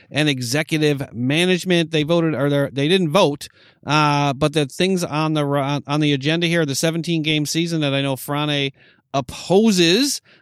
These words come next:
Uh, looks like the, the ownership is willing to raise the share of league revenue from forty-seven to forty-eight point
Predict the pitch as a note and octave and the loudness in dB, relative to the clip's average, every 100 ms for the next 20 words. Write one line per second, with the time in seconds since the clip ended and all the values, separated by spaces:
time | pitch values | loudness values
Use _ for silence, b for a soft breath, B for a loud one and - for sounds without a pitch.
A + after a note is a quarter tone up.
0 | b D#3 D3 D#3 D#3+ E3+ D#3+ - D3 C#3+ | b 0 2 0 0 -2 -2 -2 0 2
1 | C#3 - C#3 C#3 F3+ E3+ F3+ D3 D3 C#3 | 0 -2 -4 0 0 0 -2 -2 -4 -2
2 | D#3 E3 D#3+ - D3 C#3 C3 C3 D#3+ E3 | 0 0 -2 -2 -2 -2 -2 -2 0 0
3 | D#3 D3 B2+ - D#3+ D#3 C#3 D3+ D3+ C#3+ | 0 -4 -6 -2 -2 0 -2 -2 -2 -2
4 | D#3 D#3 D#3 D3 B2+ D#3 D#3 D3 D#3+ D3+ | -2 0 -2 -4 -4 -2 -2 -2 -2 -2
5 | C#3+ B2 D#3 D#3 D3+ D3+ D3+ _ - D3+ | -4 -4 -2 -2 -2 -2 -4 _ -4 -4